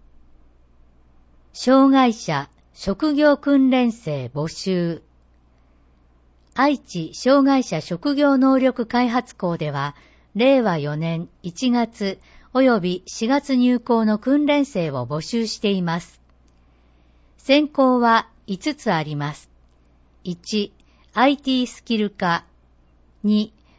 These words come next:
オーエービジネス科。三、キャド設計科。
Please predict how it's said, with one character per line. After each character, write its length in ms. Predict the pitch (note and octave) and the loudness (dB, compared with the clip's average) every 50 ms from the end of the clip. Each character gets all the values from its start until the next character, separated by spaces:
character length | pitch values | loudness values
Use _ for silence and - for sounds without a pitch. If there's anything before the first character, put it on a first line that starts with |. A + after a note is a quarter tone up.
| _ _ | _ _
オ 260 | - G#3 A#3+ C#4 D4 | -2 2 4 4 6
ー 40 | D4 | 6
エ 160 | C#4+ C#4 C4 | 6 6 4
ー 40 | B3 | 2
ビ 120 | G#3+ A#3 | 0 -2
ジ 140 | G#3+ - A#3+ | -4 -2 -2
ネ 140 | A#3 A#3 A3+ | 0 0 -2
ス 140 | A3+ - - | -4 -8 -8
科。 300 | - G3 F3 E3 - - _ _ _ _ _ _ _ _ _ _ _ _ _ _ _ _ | -4 -2 -2 -2 -2 -6 _ _ _ _ _ _ _ _ _ _ _ _ _ _ _ _
三、 420 | _ - - A#3 A#3+ A3 G#3 - _ _ _ _ _ _ _ _ _ _ _ _ | _ -4 0 2 2 2 0 -4 _ _ _ _ _ _ _ _ _ _ _ _
キ 100 | - - | -4 0
ャ 80 | D4 C#4+ | 0 0
ド 160 | - G3+ E3+ | 0 -2 -4
設 240 | - - E3 D#3+ - _ | -4 -6 -8 -8 -8 _
計 220 | - A3 G#3 G#3 G#3 | -4 -2 0 0 -2
科。 320 | - - F3 E3 E3+ - | -2 -2 -2 -2 -2 -4